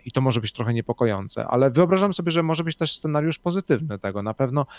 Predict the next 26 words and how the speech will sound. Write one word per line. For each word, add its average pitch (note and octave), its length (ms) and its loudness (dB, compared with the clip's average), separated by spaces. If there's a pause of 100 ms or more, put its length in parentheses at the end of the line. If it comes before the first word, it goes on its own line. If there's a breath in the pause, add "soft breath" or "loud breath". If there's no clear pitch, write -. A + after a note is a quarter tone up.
(120 loud breath)
trzeba D3 220 2
zdawać D3+ 340 2
sobie D3 180 0
sprawę C#3+ 360 2
z - 80 -4
tego, D3+ 280 4
że D#3 100 2
w C3+ 60 -4
momencie, D3+ 380 0
w - 60 -8
którym C#3+ 180 -2
transmitujemy D3+ 800 2
naszą C#3 360 2 (260 soft breath)
podmiotowość C#3 720 0
i C3+ 60 0
jednostkowość B2+ 760 0
na B2 140 0
różne C3+ 300 -2
byty, B2 380 0 (460 soft breath)
to D3 80 4
zaczyna D3 280 2
się E3 100 0
ona D3+ 120 2
rozpraszać C#3 600 -2
coraz A2 280 -8
bardziej. G#2 520 -8